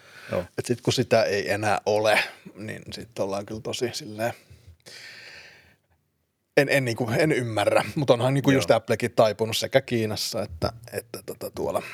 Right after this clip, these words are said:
Speaker 2: tuolla tota Venäjällä aikaisemminkin näihin, näihin valtioiden vaatimuksiin, jotka on mun mielestä
Speaker 1: Niin.
Speaker 2: niinku, se on kyllä,
Speaker 1: Joo.
Speaker 2: on kyllä ikävä, ikävä
Speaker 1: On se
Speaker 2: juttu.
Speaker 1: jo. On. Että sitähän on, sitähän me joskus silloin puhuttiin, että voidaanko niinku tämmöiset isot firmat jo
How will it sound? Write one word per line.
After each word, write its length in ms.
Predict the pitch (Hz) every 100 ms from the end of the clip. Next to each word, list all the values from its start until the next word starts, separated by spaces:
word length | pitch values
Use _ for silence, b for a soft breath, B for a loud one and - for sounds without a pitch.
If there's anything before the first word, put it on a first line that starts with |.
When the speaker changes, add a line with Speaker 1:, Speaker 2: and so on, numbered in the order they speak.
| B B 92
Speaker 2:
tuolla 240 | - - -
tota 360 | - - 117 B B B B B B B B B B B B B
Venäjällä 560 | 113 98 101 101 104 101
aikaisemminkin 640 | 104 - 110 104 113 107
näihin, 280 | 104 113 123 B B
näihin 280 | 117 107 110
valtioiden 500 | - - - 50 73 -
vaatimuksiin, 680 | - - 90 - - 170
jotka 260 | - - -
on 100 | 110
mun 120 | 120
mielestä 220 | - 233
Speaker 1:
Niin. 60 | 113
Speaker 2:
niinku, 260 | 90 - 95 b b
se 180 | - -
on 120 | 87
kyllä, 280 | 101 110 92 - b b b _ _ -
Speaker 1:
Joo. 180 | 110 92 B B B _ -
Speaker 2:
on 160 | 107
kyllä 220 | 101 101
ikävä, 340 | - - - 104 B B -
ikävä 360 | 170 156 143 110
Speaker 1:
On 160 | 107 98
se 160 | 101 90
Speaker 2:
juttu. 120 | 90
Speaker 1:
jo. 60 | - B B B B 95
On. 100 | 87 90
Että 200 | 92 -
sitähän 320 | 104 104 104 101 101
on, 80 | 110
sitähän 300 | 113 113 110
me 80 | 113
joskus 280 | 113 -
silloin 180 | - 104
puhuttiin, 360 | 98 101 - 98
että 140 | 87
voidaanko 320 | 98 95 92 92
niinku 180 | 90
tämmöiset 400 | 92 95 92 92
isot 260 | 113 98 -
firmat 340 | 95 90 87
jo 100 | 92